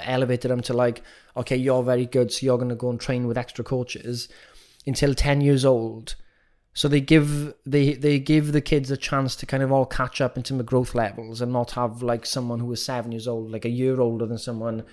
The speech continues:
in the same age. Obviously, they're gonna get more opportunity and show they're better, and then they shouldn't be given more training. But really, the interesting thing when it comes down to it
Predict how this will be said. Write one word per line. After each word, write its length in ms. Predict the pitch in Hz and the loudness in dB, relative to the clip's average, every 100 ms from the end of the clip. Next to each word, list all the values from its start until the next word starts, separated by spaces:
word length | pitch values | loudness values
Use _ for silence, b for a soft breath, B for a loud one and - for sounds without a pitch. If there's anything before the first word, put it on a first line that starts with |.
| B B B | B B B
in 80 | 127 | -6
the 80 | 131 | -4
same 360 | - 131 123 | 0 0 2
age. 300 | 120 113 110 | 0 -2 -2
Obviously, 360 | 127 127 120 123 | -2 -2 -4 -4
they're 100 | 120 | -2
gonna 160 | 120 | -2
get 300 | 117 117 - | -2 -2 -4
more 460 | 127 120 113 107 - | -4 -2 0 -2 -4
opportunity 560 | 117 110 - 113 113 113 | -4 -2 -2 -2 -4 -4
and 120 | 110 | -4
show 200 | - 110 | -2 -2
they're 120 | 107 | -2
better, 440 | 113 117 110 - - | 0 0 -2 -8 -8
and 200 | 110 120 | -4 -2
then 260 | 117 117 | -2 -4
they 100 | 120 | -4
shouldn't 360 | 113 131 123 110 | -2 -2 -2 -4
be 100 | 120 | -4
given 260 | 117 113 120 | -4 -4 -2
more 160 | 117 | -2
training. 400 | - 120 123 110 - b b b b | -2 -2 -2 -4 -10 b b b b
But 80 | 143 | 4
really, 320 | 220 202 123 | 4 4 2
the 140 | 123 | 2
interesting 420 | 151 139 147 135 | -2 0 -2 -2
thing 200 | 123 123 | -2 -4
when 120 | 113 113 | -4 -8
it 80 | |
comes 160 | - 117 | -6 -2
down 220 | 127 123 | 0 -2
to 100 | 120 | -6
it 240 | - 117 | -10 -10